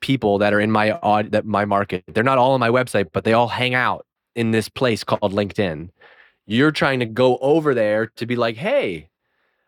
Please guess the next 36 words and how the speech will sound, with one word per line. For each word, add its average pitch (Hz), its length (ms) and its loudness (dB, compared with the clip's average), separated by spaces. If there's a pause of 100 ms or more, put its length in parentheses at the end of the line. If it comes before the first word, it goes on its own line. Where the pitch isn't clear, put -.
I 143 120 2
also 185 260 4
have 123 240 2
interesting 110 400 -2
things 104 260 -4
to 98 80 -8
say. 104 600 -4 (320)
Come 156 160 0
and 156 140 -2
follow 156 320 2
me." 190 260 2
Now 131 340 2
I'm 135 200 0
getting 127 320 2
your 117 140 4
updates 113 400 0
every 117 240 0
day. 117 220 4
I'm 104 120 0
seeing 117 260 0
your 110 120 2
content. 107 640 -2 (320)
Ultimately, 156 480 2
the 120 80 2
goal 135 280 4
is, - 360 -4
is 117 200 0
to - 260 0
transfer 139 500 0
that 104 240 0
audience 104 420 2
from 127 360 0
LinkedIn 107 580 -2
to 117 140 -2
your 101 240 -2
own 101 380 0